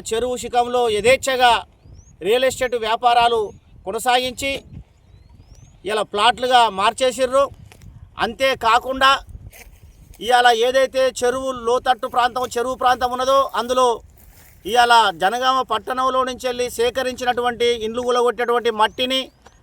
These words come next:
అదే రకంగా ఇతర టిప్పర్లు పెట్టి మట్టిని తీసుకొచ్చేసి రోడ్లు వేసి, వెంచర్లు చేసి యథేచ్ఛగా కోట్లకు సంపాదిస్తూ ఉన్నారు. మరి అదే రకంగా ఈ ప్లాట్లు కొన్నటువంటి వారందరూ కూడా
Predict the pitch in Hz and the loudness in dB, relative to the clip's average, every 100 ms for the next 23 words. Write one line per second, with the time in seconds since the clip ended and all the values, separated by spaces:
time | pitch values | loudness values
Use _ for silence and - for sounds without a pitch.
0 | - 185 254 247 247 247 247 226 - - | -2 0 2 2 4 2 6 4 4 -4
1 | - - - - 208 254 247 202 - - | -20 -20 -16 -10 -2 4 6 4 -4 -20
2 | - - 220 269 254 254 208 240 226 202 | -12 -8 -4 -2 -2 -2 -2 -2 -2 -2
3 | 254 247 233 247 240 233 233 208 240 240 | -4 -6 -6 -6 -6 -4 -2 0 0 2
4 | 240 220 - - - 202 233 247 214 220 | 0 0 -4 -18 -8 -4 -4 -4 -6 -4
5 | 247 233 233 226 220 196 240 247 240 220 | -4 -2 -2 -2 -2 0 0 0 0 0
6 | - 226 226 220 220 190 - - - - | 0 -4 -2 -2 -2 -4 -8 -20 -20 -8
7 | 190 208 247 247 262 254 254 262 - - | -6 0 2 2 2 2 2 -4 -8 -20
8 | - - - 233 233 262 247 254 254 240 | -20 -20 0 2 2 0 -2 2 2 2
9 | 233 226 247 254 254 247 254 240 233 233 | -2 0 0 0 -2 -2 -4 0 2 2
10 | 240 247 240 254 | 2 -2 2 4